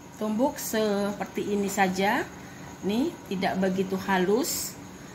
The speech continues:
kasar saja karena memang, eh, keluargaku suka yang seperti ini. Tapi kalau teman-teman suka yang lebih halus, boleh ya,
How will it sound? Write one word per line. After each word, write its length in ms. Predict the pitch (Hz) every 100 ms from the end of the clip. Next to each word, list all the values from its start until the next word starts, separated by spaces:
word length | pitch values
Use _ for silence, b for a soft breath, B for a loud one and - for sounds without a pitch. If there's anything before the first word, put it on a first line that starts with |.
| B B -
kasar 400 | 214 208 220 196
saja 480 | 196 190 185 208 262
karena 480 | 269 196 190 190 190
memang, 560 | 185 185 196 202 202 - B B B -
eh, 240 | - 190 190
keluargaku 560 | 196 190 190 190 190 285
suka 320 | 311 - 196
yang 160 | 151 196
seperti 480 | 190 185 175 180 175
ini. 160 | 165 170 B B -
Tapi 240 | 185 269 262
kalau 160 | 240 240
teman-teman 560 | 233 226 226 220 220 220
suka 240 | 208 208
yang 240 | 202 202
lebih 320 | 196 185 185 185
halus, 480 | 165 160 247 -
boleh 320 | - 160 180 180
ya, 140 | 220